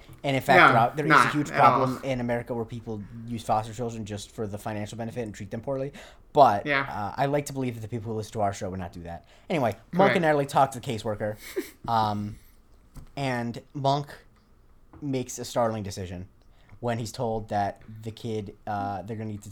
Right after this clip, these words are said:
Speaker 1: put the kid somewhere temporarily for two weeks. Um,
Speaker 2: Yep.
Speaker 1: he says,
Speaker 2: But
Speaker 1: "I'll
Speaker 2: the,
Speaker 1: take
Speaker 2: yeah,
Speaker 1: it."
Speaker 2: because, because the other family can't take him yet.
Speaker 1: Yeah. He says, "I'll take him."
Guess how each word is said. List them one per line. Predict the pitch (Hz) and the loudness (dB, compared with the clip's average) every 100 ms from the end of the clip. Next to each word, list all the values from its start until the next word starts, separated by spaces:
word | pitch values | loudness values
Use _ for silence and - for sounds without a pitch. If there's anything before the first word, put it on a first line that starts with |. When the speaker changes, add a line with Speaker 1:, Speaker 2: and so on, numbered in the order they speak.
| - | -12
Speaker 1:
put | - 107 | -10 -10
the | |
kid | - 113 | -10 -10
somewhere | 107 107 | -8 -8
temporarily | 117 101 101 101 | -8 -8 -6 -6
for | 98 | -10
two | 98 92 | -12 -10
weeks. | 87 - - - _ - - - - - | -10 -14 -20 -20 _ -20 -20 -20 -20 -16
Um, | 95 180 | -12 -6
Speaker 2:
Yep. | 147 131 - - _ - _ - - _ _ | -2 -2 -4 -16 _ -20 _ -20 -20 _ _
Speaker 1:
he | 110 | -4
says, | |
Speaker 2:
But | 156 | 0
Speaker 1:
"I'll | 143 | 2
Speaker 2:
the, | 143 | 4
Speaker 1:
take | 135 | 4
Speaker 2:
yeah, | 147 139 | 6 6
Speaker 1:
it." | 127 | 8
Speaker 2:
because, | 156 151 | 6 6
because | 160 165 143 | 6 6 6
the | 143 135 135 | 4 4 4
other | 143 147 | 2 2
family | 143 139 135 131 | 2 2 2 0
can't | 135 123 | 0 0
take | 127 123 | 0 0
him | 117 | -2
yet. | 120 117 | -6 -10
Speaker 1:
Yeah. | 104 92 - - - _ _ | -10 -10 -10 -20 -20 _ _
He | - 123 | -18 -10
says, | 135 127 - | -8 -4 -2
"I'll | 135 | -2
take | - 104 | -2 -6
him." | 98 95 | -8 -12